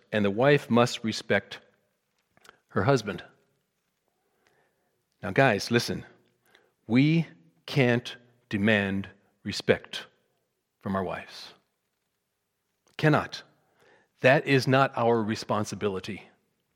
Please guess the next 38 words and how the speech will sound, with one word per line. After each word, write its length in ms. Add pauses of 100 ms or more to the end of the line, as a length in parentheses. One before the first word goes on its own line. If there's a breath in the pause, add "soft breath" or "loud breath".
(520 loud breath)
Just 260
because 360
we're 220
the 120
husband, 520
we 140
can't 440
demand 600 (180 loud breath)
respect, 500
so 100
don't 460 (300 loud breath)
do 220
it. 260 (440 soft breath)
Eventually, 640
it's 240
going 280
to 80
lead 400
to 200
despising. 840 (1700)
I've 80
seen 260
this 140
happen 280
in 120
a 20
number 360
of 80
families. 460
The 80
husband 440
has 340
no 240
agape 640
love 340
for 240
his 280
wife. 640